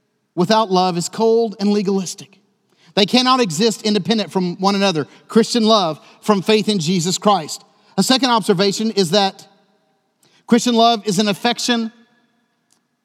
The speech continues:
for and a commitment to all believers.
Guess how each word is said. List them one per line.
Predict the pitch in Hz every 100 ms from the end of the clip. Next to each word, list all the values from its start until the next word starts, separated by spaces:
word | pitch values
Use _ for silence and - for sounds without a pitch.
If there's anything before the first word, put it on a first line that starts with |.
| _ _ _
for | - 226 196 151 151 147 _ -
and | 180
a | 208
commitment | 208 220 196 190 -
to | 254 208 160 151 - _ _ _ _ _ _ _ _ _ _ _ _ _ _ _ -
all | 190 214 170 147 143 139 _ _ _ _ 143
believers. | 180 196 196 - - -